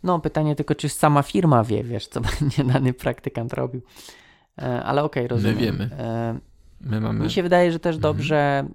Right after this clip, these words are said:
Speaker 1: tak jakby, no, zakładam, że, że taki jakiś research dana osoba zrobiła, ale, e, jeżeli nie, no to dobrze wiedzieć, czym się firma zajmuje, tak, tak przynajmniej
Speaker 2: Nie no,
Speaker 1: troszeczkę,
Speaker 2: bez jaj.
Speaker 1: tak.
Speaker 2: E, jak idziesz na praktyki, to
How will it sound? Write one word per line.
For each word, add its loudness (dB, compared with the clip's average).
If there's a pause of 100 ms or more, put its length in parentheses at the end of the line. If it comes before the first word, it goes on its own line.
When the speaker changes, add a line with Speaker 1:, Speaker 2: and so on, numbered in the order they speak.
(200)
Speaker 1:
tak -16
jakby, 0 (520)
no, -8
zakładam, 0
że, -2
że -8
taki -8
jakiś -10
research -8
dana -4
osoba -6
zrobiła, -6
ale, -6 (220)
e, -14 (180)
jeżeli -8
nie, -2
no -4
to -20
dobrze -4
wiedzieć, -4
czym -8
się -10
firma -4
zajmuje, -4
tak, -14
tak -20 (120)
przynajmniej -8 (440)
Speaker 2:
Nie 0
no, -4 (140)
Speaker 1:
troszeczkę, -8
Speaker 2:
bez -8 (100)
jaj. -6
Speaker 1:
tak. -12 (380)
Speaker 2:
E, -2
jak -6
idziesz -10
na -4
praktyki, -6
to -6